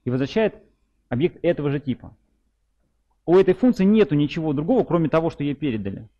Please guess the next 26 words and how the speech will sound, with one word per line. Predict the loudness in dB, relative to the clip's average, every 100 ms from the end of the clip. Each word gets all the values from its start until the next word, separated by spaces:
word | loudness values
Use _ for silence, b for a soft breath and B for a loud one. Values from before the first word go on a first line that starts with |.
| _ _ _
И | 0
никаких | 0 2 0 -2
операций | 2 2 2
она | 0
не | -2
может | -2 -4
сделать. | -8 -10 -10 _ _ _
Поэтому | 0 2 2 -2 -6 -6
вот | 0
этот | 0 0
вот | -6 -10 _ -4
тождественный | -2 0 0 0
морфизм, | -2 -2 0
он | 0
единственный. | 0 0 -2 -4 -8 -10 -12 _ _ _ _ _ _ _ _ _ -12
То |
есть, | -12 -14 -20 -20 _ _
как | -8
бы | -4
он, | -2
он | 0 -2
следует | 0 0 0 -6
из |
определения | -6 -6 -2 0
этого | 0 -4 -8
типа. | -6 -6 -8